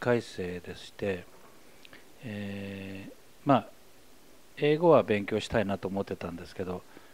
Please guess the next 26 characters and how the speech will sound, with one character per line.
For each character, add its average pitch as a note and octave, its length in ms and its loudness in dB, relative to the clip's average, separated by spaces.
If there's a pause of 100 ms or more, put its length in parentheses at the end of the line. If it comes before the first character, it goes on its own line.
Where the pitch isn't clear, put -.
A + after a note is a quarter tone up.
(260)
ま B2 80 -2
あ、 - 20 0
一 G#2 180 -4
回 D3+ 220 8
生 A2 160 4
と G2+ 120 -4
い F#2+ 40 -2
う F2+ 40 -4
こ G2 100 -8
と F#2+ 120 -4
で、 F#2 100 -4
特 C3+ 280 0
に G2+ 80 -2
ま G2 160 0
あ、 F2+ 140 -2 (240)
先 A2 220 -2
生 B2 140 2
た G2+ 140 -2
ち - 120 -8
に C#3 60 2
は C#3 120 6
い G2 60 4
ろ G2 120 2
い - 20 4
ろ G2+ 80 2
と G#2+ 240 4